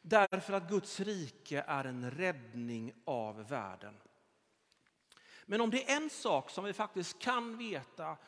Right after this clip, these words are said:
med hundraprocentig säkerhet, det är att de första lärjungarna, de första kristna, de trodde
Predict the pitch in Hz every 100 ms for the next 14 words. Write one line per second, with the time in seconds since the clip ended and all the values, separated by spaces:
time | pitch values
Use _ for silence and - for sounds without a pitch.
0 | - _ 135 123 - 247 214 185 202 196
1 | 185 - 190 160 139 - 160 - - -
2 | - - - - 233 165 - 147 123 202
3 | 196 98 - - - - - 160 226 175
4 | 123 113 - - - - 175 - - -
5 | - 139 - 170 - 143 180 156 127 127
6 | 127 139 175 190 - - 123 - 160 -
7 | 110 - 185 - - - 110 113 120 -
8 | - - 131 185 220 226 - 220 247 190
9 | 117 165 214